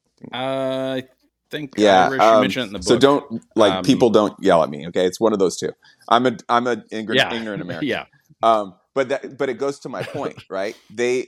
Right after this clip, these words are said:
Speaker 2: they are insulting themselves
Speaker 1: Right.
Speaker 2: using a racial slur for themselves.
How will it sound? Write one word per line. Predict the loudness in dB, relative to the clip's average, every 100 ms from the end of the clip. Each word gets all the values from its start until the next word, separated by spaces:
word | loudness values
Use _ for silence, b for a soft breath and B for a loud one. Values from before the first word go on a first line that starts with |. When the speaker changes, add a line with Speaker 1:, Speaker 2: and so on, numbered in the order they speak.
| -6
Speaker 2:
they | -2 2
are | 2
insulting | 0 -6 -6 -6 -6 -10
themselves | -10 -12 -6 -4 0
Speaker 1:
Right. | 0 -2
Speaker 2:
using | -8 -8 -8 -8
a | -8
racial | -6 -8 -8 -12
slur | -8 -4 -4
for | -6 -8
themselves. | -8 -8 -2 0 -2 -4 -14